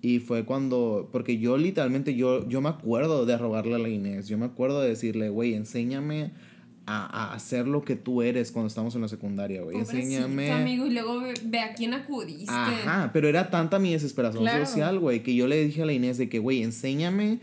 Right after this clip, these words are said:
Speaker 3: A ser emo.
Speaker 1: en-, enséñame a ser emo, güey, enséñame a mínimo tener un grupo en el cual, eh, todos se rechacen y que todos odien, pero pues mínimo voy a tener a mis dos personas que pertenecen a tu grupo que me quieran",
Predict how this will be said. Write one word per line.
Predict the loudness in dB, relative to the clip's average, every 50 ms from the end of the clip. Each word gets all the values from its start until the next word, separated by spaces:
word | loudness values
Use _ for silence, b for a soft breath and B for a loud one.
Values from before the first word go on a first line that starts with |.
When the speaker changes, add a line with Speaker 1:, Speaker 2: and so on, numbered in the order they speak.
| B B B
Speaker 3:
A | -8 -4
ser | -2 0 0
emo. | 2 2 2 2 2 0 0
Speaker 1:
en-, | 0 0 2 2
enséñame | 2 0 2 2 4 4 4 4
a | 2
ser | 2 0 -2
emo, | -2 0 0 0 0 2
güey, | 2 2 2
enséñame | 0 0 0 0 2 2 2 0 -2 -2 -4
a | -4 -4 -2 -2
mínimo | 0 0 2 2 2 0 0 0
tener | 0 0 0 0 0
un | 0 0 0
grupo | 0 -2 -2 -2 -2
en | -2
el | -2 -2 -2 -4
cual, | -2 -2 0 2 2 2 2 2 0 B B B B B B B
eh, | 0 0 0 0
todos | 0 0 0 0 0 0 0
se | 0 0
rechacen | 0 0 0 0 -2 -2 0 0 0 0 0 2 2
y | 2 2 0
que | 0 -2
todos | -2 0 0 0 0 0 0
odien, | 2 2 2 2 2
pero | 0 0 0
pues | -2 -4 -4 -2
mínimo | -2 0 0 2 2 2 2 2
voy | 2 2 2
a | 0 0
tener | -2 -2 0 0
a | 0 0
mis | -2 -2 -4 -4 -4 0
dos | 2 2 2 0 -2
personas | -4 -2 -2 -2 0 0 -2 -2 -2 -2 -4 -6
que | -6 -4 -4 -2
pertenecen | -4 -6 -8 -6 -6 -4 -4 -4 -4 -4 -4 -4 -4
a | -4
tu | -2 -2
grupo | -2 -2 -2 -4 -4 -4
que | -4
me | -4 -4 -4
quieran", | -4 -2 -2 -2 -2 -4 -6